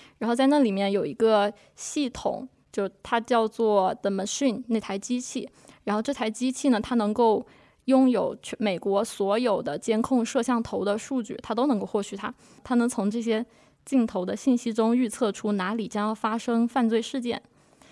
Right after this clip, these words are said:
并且它能够找到这个犯罪事件相关的几个关键人物。就到了这样一种程度，我觉得这说明到了二零一零年的时候，其实人们对于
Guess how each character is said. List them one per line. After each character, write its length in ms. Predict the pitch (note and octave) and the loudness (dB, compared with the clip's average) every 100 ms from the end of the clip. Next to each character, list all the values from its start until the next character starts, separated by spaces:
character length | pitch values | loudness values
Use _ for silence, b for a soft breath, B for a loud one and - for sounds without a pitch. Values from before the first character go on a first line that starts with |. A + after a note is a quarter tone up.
| b - | b -6
并 120 | B3+ | 2
且 80 | A#3+ | 2
它 140 | - B3+ | 4 4
能 140 | A3+ | 6
够 120 | A3+ | 4
找 200 | A3+ G#3 | 2 -2
到 240 | - G3 F#3+ | 2 2 4
这 140 | A3+ | 0
个 120 | G#3+ | -2
犯 220 | G#3+ B3 A3+ | 0 0 2
罪 160 | A3 | 0
事 180 | A3 A#3+ | -2 -6
件 200 | G#3+ G3+ | -2 -2
相 280 | G3+ A#3 A#3+ | -2 0 2
关 260 | B3 B3+ B3+ | 2 4 4
的 120 | F#3 | 2
几 160 | - | -4
个 120 | - - | -8 -2
关 240 | A3 A#3+ | 2 2
键 180 | C#4 A#3+ | 4 0
人 160 | C#3+ | 0
物。 260 | D#3+ G3+ - - b b b b | -4 -6 -8 -14 b b b b
就 140 | A3+ G3+ | -4 0
到 220 | A3+ G3+ | 0 2
了 120 | G3 | 0
这 140 | - | 0
样 160 | C4+ A3+ | 0 2
一 60 | G3 | -2
种 180 | F3 | -6
程 240 | F3 F#3 F3+ | -8 -6 -6
度， 160 | G3+ B3 | -6 -6
我 80 | |
觉 80 | F#3 | -2
得 120 | G3+ | -2
这 240 | G#3+ - C#4 | -4 -4 -2
说 180 | C4 B3+ | 2 2
明 180 | G#3 | 2
到 200 | A3 A#3 | 2 2
了 180 | G#3+ A3 - | 2 -2 -2
二 140 | C4 | 2
零 120 | A#3+ A#3 | 4 4
一 140 | C#4 | 4
零 180 | A#3 G3 | 2 0
年 140 | F#3 | 0
的 80 | F#3+ | -4
时 140 | - | -2
候， 100 | G#3 | -2
其 180 | G3+ A3+ | -2 -4
实 160 | A3 A#3+ | 0 -2
人 200 | G3+ F#3 | 0 0
们 220 | F#3+ A#3 | 2 2
对 220 | A#3 B3+ A3 | 4 2 2
于 200 | F#3+ | 0